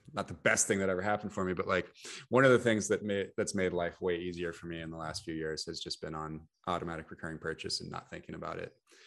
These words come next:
And yeah, obviously, if, like, one of my old startups, like, exits and I get a chunk of change or whatever, I'm putting that into Bitcoin as fast as possible. But, um, I just don't worry about price anymore. Now, I will say that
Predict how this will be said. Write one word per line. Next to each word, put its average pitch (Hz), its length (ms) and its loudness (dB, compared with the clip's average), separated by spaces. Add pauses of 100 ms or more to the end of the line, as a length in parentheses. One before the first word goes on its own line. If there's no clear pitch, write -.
(160)
And 139 100 0
yeah, 110 140 2
obviously, 101 440 2
if, - 160 -2
like, 85 240 -4
one 85 80 -4
of 82 60 -4
my 82 100 -4
old 80 180 -4
startups, 80 480 -4
like, 82 200 -6
exits 82 440 -4
and 87 60 -10
I 82 40 -6
get 82 120 -4
a 78 40 -4
chunk 82 220 -10
of 80 60 -14
change 80 320 -6
or 80 60 -6
whatever, 80 320 -4
I'm 82 80 -6
putting 85 220 -8
that 80 120 -4
into 80 160 -6
Bitcoin 80 420 -8
as 78 100 -10
fast 80 280 -6
as - 60 -20
possible. 80 600 -8
But, - 200 -10 (600)
um, 80 380 -4
I 92 80 2
just 101 180 0
don't 92 260 -2 (180)
worry 92 300 0
about 98 300 -2
price 101 320 -4
anymore. - 420 -10 (540)
Now, 107 200 4
I 107 100 2
will 131 300 10
say 117 520 4 (1900)
that 101 340 2